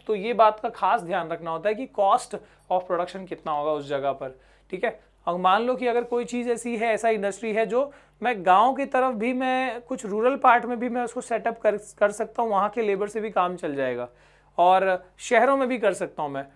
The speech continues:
और मुझे पता है कि शहरों में लेबर जो है थोड़ा कॉस्टली पड़ेगा, अ, और इलेक्ट्रिसिटी कॉस्टली पड़ सकती है,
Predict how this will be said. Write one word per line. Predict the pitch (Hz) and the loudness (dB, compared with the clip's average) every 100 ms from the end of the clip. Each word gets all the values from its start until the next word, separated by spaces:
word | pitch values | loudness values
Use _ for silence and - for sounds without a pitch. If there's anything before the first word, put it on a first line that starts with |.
| _ _ 175 | _ _ 0
और | 175 185 214 214 | 2 2 -2 -8
मुझे | 208 269 | -4 -2
पता | 277 247 | 0 2
है | 247 | 0
कि | 254 | 0
शहरों | - 214 226 | 0 0 0
में | 240 | -4
लेबर | 233 202 214 247 240 | -2 0 0 0 0
जो | 226 | -2
है | 220 | -4
थोड़ा | 220 226 | -2 -4
कॉस्टली | 226 190 190 226 | 0 -2 -2 -8
पड़ेगा, | 220 214 240 220 | -2 0 4 2
अ, | - _ _ - | 2 _ _ -4
और | 180 208 214 202 | -2 2 0 0
इलेक्ट्रिसिटी | 196 - 220 226 | -4 -6 -6 -6
कॉस्टली | 208 196 208 | 2 2 2
पड़ | 202 220 | -2 -2
सकती | 220 226 233 | -2 -8 -2
है, | 214 175 | -2 -2